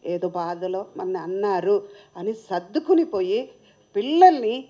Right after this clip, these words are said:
"పోన్లేరా, బాధపడొద్దురా, ఎందుకమ్మా ఇలా ఉన్నావు, నువ్వు ఇలా చేయగలుగుతావు" అని నన్ను ముందు, మమ్-, మన అందరినీ ముందుకు తీసుకెళ్ళేది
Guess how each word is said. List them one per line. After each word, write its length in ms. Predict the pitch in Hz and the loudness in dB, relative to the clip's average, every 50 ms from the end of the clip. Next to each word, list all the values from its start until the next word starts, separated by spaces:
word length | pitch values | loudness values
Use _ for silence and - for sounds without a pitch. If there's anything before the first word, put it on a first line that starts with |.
| _ _ _ _ _ _ _ _ - - | _ _ _ _ _ _ _ _ -12 -8
"పోన్లేరా, 480 | 185 196 247 269 269 240 190 170 160 156 | -6 -6 -4 -4 -4 -4 -4 -6 -6 -8
బాధపడొద్దురా, 880 | - 175 170 170 185 247 247 254 208 190 175 - 170 156 160 156 143 151 - _ _ _ _ _ _ _ _ _ - | -8 -10 -10 -8 -10 -8 -6 -6 -8 -8 -8 -10 -10 -10 -10 -10 -10 -12 -18 _ _ _ _ _ _ _ _ _ -8
ఎందుకమ్మా 500 | 170 196 214 240 320 - 311 311 302 302 | -6 -4 -2 -2 -2 0 0 0 0 0
ఇలా 200 | 269 240 240 220 | -2 -6 -6 -6
ఉన్నావు, 560 | 208 202 214 226 240 247 240 220 208 - _ _ _ _ _ _ _ - 226 | -6 -6 -6 -6 -6 -4 -6 -6 -8 -12 _ _ _ _ _ _ _ -10 -4
నువ్వు 120 | 262 320 | 0 0
ఇలా 200 | 339 269 294 330 | 0 2 2 0
చేయగలుగుతావు" 840 | 330 - - 277 294 330 349 415 370 403 392 392 349 294 196 - - - - - | 0 0 -4 -4 -4 -2 -2 0 0 0 0 2 2 0 0 0 -4 -10 -8 -6
అని 400 | 190 208 226 233 208 214 233 233 - - - - - - | -6 -4 -2 0 0 -2 -2 -4 -12 -20 -20 -12 -6 -4
నన్ను 220 | 190 190 202 202 | -2 0 0 0
ముందు, 580 | 190 202 226 285 320 320 311 330 - - 214 220 220 - - | -2 -2 -2 -2 -2 0 -2 -4 -6 -6 -12 -12 -12 -12 -8
మమ్-, 500 | 233 226 226 233 214 185 - _ _ - | -4 -4 -4 -4 -6 -10 -14 _ _ -10
మన 140 | 208 214 226 | -6 -4 -2
అందరినీ 380 | 220 214 254 311 311 330 339 311 | 0 0 2 2 2 4 2 2
ముందుకు 420 | 269 262 285 339 381 415 403 392 | 2 4 4 4 4 4 4 0
తీసుకెళ్ళేది 720 | 392 - 233 247 - - 240 214 220 214 202 190 226 233 | -4 -6 -16 -16 -10 -6 -6 -6 -4 -4 -6 -6 -8 -12